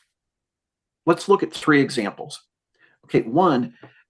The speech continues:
a person could never be more entrusted to Mary than the Lord Jesus was by God the Father. So if the Father entrusts her with the Son, that's a pretty strong <laughs> argument. Second, we have the image of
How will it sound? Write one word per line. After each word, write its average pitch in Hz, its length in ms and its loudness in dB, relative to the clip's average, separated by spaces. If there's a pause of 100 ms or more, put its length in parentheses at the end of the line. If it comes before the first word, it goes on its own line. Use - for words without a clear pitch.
(120)
a 127 60 -4
person - 440 -4
could - 180 -2
never 120 260 0
be 123 200 2
more 113 260 2
entrusted - 640 -4
to - 120 -8
Mary 117 400 -6 (320)
than 117 120 0
the 117 80 2
Lord 110 280 0
Jesus 98 440 -8
was - 240 -10
by - 160 -10
God - 260 -4
the - 60 -8
Father. - 500 -8 (440)
So 120 420 2 (300)
if 139 140 -4
the 104 80 -12
Father 147 720 -2
entrusts - 600 -6 (120)
her 123 280 2
with 131 160 -4
the 117 80 -8
Son, 113 420 -6 (440)
that's - 840 -4
a - 60 -8
pretty 98 240 -6
strong - 280 0
<laughs> - 0 -
argument. - 580 -2 (600)
Second, 156 500 -4 (300)
we 147 120 -2
have 190 260 -6
the 175 100 -2
image 143 440 -4 (100)
of 120 240 -8